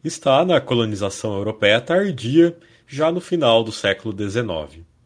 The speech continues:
Nesse período, o Reino Unido tinha forte influência na região, mas a Alemanha, recém-unificada e em busca de colônias, passou a reivindicar o que seria a colônia de Camerun,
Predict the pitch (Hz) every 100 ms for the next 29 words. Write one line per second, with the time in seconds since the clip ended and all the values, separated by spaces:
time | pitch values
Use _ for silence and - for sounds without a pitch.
0 | _ _ - 185 - - 127 120 180 123
1 | 110 120 110 117 117 104 113 185 147 -
2 | 107 98 - 101 95 - 98 104 92 90
3 | 101 98 110 107 139 131 180 185 _ _
4 | _ _ - 131 135 165 175 196 135 147
5 | 202 135 107 104 127 139 120 104 - -
6 | 95 85 80 107 101 98 98 - 104 90
7 | - 131 117 156 180 95 - - _ _
8 | _ _ 185 214 240 226 123 117 101 98
9 | 113 - 107 127 135 - 160 127 147 147
10 | 135 170 139 135 139 147 - 147 151 156
11 | 117 110